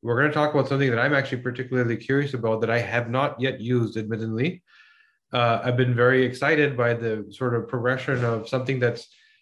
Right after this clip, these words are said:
been highly clinical in nature to all of a sudden <clears throat> becoming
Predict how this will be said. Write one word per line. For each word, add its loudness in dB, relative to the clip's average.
been 4
highly 4
clinical 2
in 2
nature 2
to -4
all -2
of -4
a -10
sudden -4
<clears throat> -16
becoming -2